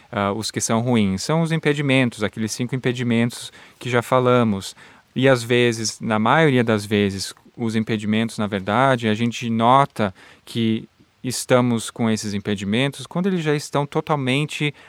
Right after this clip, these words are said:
aparentes na nossa mente. Mas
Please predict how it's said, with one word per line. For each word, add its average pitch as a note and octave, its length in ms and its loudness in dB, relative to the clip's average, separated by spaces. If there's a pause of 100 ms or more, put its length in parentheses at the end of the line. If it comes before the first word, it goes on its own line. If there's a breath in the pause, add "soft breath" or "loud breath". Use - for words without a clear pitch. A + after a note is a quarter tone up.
aparentes B2+ 920 0 (240 loud breath)
na A#2 140 0
nossa A2 320 0
mente. G#2 540 -2 (260 loud breath)
Mas B2 460 0